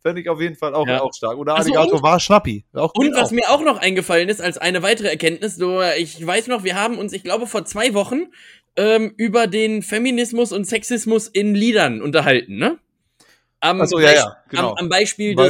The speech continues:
Speaker 1: Beispiel
Speaker 2: des
Speaker 1: von
Speaker 2: Brettsongs Laila.
Speaker 1: Ja, ja.
Speaker 2: Ähm, und ich möchte jetzt ganz kurz noch mal eben einfach kurz zwei, drei Liedzeilen vorlesen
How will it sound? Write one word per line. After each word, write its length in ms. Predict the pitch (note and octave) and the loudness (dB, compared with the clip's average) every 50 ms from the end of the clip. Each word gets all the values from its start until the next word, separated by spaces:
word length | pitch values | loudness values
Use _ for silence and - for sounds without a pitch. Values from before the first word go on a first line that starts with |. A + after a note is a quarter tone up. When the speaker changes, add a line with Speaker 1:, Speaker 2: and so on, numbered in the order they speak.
| C#3+ - | 2 0
Speaker 1:
Beispiel 200 | - C3+ C3 B2+ | -4 -4 -2 -2
Speaker 2:
des 100 | - - | -2 -4
Speaker 1:
von 340 | - C3+ B2+ B2 B2 B2+ A#2+ | -6 -8 -8 -8 -8 -4 -2
Speaker 2:
Brettsongs 760 | G3+ G#3+ B3 C4 A#3 - - - A3 A3 A3+ A#3 A3 - - | 2 2 2 2 2 0 4 6 8 8 8 6 2 0 0
Laila. 560 | F#3+ F#3+ G3+ G#3 F3 C#3+ D3 D3+ C#3+ - - - - - - - _ _ | 4 4 6 6 6 6 4 4 2 -2 -6 -16 -20 -20 -20 -20 _ _
Speaker 1:
Ja, 80 | - A#2+ | -12 -10
ja. 340 | A#2+ B2 E3+ E3+ F3 F3+ F3+ | -6 0 2 2 4 4 2
Speaker 2:
Ähm, 260 | F3 F3+ F#3+ F3+ F3 - - - _ _ _ | 0 -2 -4 -6 -8 -10 -18 -20 _ _ _
und 320 | - G#3 A3+ A#3+ B3 - - - | 6 6 6 6 2 -4 -4 -4
ich 140 | G#3 F#3+ | -4 -2
möchte 300 | G3 A3 B3+ B3+ - A3 | -2 -2 -2 -2 -2 -4
jetzt 360 | G#3+ G3+ G#3+ A#3 A#3 - - - | 0 2 2 0 0 -4 -8 -8
ganz 260 | G3+ B3 C4+ B3+ - | -6 -6 -6 -8 -2
kurz 280 | - A3 B3 - - G#3 | 0 0 0 0 -2 -6
noch 120 | G3+ G3 | -6 -4
mal 120 | F3+ F3 B2+ | -4 -4 -2
eben 300 | C#3 D#3 D#3 F3+ A#3 C#4+ | -2 -2 -2 -2 -4 -6
einfach 420 | - - F3+ G3 F#3+ - G#3 F#3+ - | -4 -4 -4 -4 -4 -6 -8 -8 -4
kurz 300 | - G#3+ G#3+ - - - | -4 -4 -4 -4 -8 -14
zwei, 280 | - - F#3+ G3 A#3 | -8 -6 -2 -2 -2
drei 240 | A3 G#3 G#3 A3 A3 | -2 -2 -2 -2 0
Liedzeilen 800 | G#3 G#3 G3+ A3+ A#3+ - - - _ - F#3 E3 D#3+ D#3+ E3 D#3+ | 0 0 -2 -4 -6 -8 -12 -18 _ -6 -2 0 0 0 -2 -4
vorlesen 640 | D#3 - A3+ G#3+ F3+ E3+ D#3+ D3 F3 A3 D4+ E4+ - | -4 -4 -2 0 0 0 0 0 -4 -6 -8 -8 -12